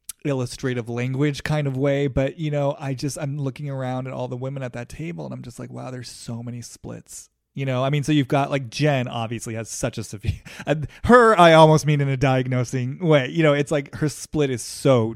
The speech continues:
deep, you know, between the criminal and the perpetual victim and what she's not willing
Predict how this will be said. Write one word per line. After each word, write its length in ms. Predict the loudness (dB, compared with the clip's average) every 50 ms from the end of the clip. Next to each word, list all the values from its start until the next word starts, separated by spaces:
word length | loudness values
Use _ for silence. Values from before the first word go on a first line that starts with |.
| -10 -6
deep, 340 | -6 -6 -4 -6 -10 -8 -6
you 60 | -4
know, 120 | -4 -2 -4
between 360 | -6 -8 -8 -8 -8 -8 -8
the 80 | -8
criminal 680 | -10 -6 -2 0 2 2 4 4 4 6 6 4 4 2
and 140 | 0 -4 -6
the 60 | -8
perpetual 460 | -8 -10 -10 -10 -10 -8 -6 -6 -4
victim 560 | 0 2 2 2 2 0 -2 -2 0 0 -2 -4 -8 -12 -20 -20 -14 -6
and 280 | -4 -2 -2 -2 -4 -4 -2
what 360 | 2 2 2 2 2 -2 _ _ _ -18
she's 520 | -16 -14 -12 -10 -6 -6 -4 -4 -4 -4
not 340 | -4 -2 -2 -2 -4 -6 -6 -8
willing 640 | -6 -4 -2 -2 -2 -4 -6 -8 -8 -10 -12 -14